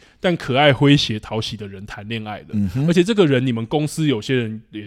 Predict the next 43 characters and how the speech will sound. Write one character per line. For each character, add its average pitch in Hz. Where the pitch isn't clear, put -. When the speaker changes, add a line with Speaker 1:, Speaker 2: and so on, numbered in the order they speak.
Speaker 1:
认 135
识 117
他 104
这 101
样。 -
Speaker 2:
是。 110
Speaker 1:
只 131
是 220
他 202
们 196
不 180
知 170
道 165
你 143
们 107
在 120
谈 110
恋 110
爱。 101
你 147
的 170
情 180
人 170
三 202
番 202
两 127
次 -
来 127
公 135
司 135
找 110
你， 120
让 190
你 151
们 113
的 117
恋 147
情 107
差 117
一 120
点 113
曝 127
光。 98